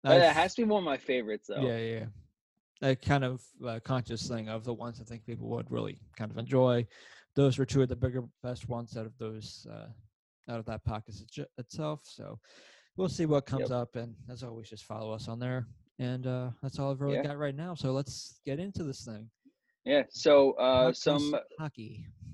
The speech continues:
Speaker 1: Yep. So, uh, some league news. Uh, surprisingly,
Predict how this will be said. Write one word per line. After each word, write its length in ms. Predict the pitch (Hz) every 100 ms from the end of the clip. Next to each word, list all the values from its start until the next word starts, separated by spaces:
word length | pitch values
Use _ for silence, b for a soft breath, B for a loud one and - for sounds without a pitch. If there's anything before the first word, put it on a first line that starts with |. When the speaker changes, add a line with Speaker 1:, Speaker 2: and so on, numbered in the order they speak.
| -
Speaker 1:
Yep. 220 | 139 165 -
So, 460 | - 143 131 123 123
uh, 200 | 123 120
some 400 | - 123 120 113
league 440 | 123 139 196 190
news. 520 | 165 131 113 135 - -
Uh, 180 | 113
surprisingly, 960 | 110 123 - 135 151 147 113 110 107 120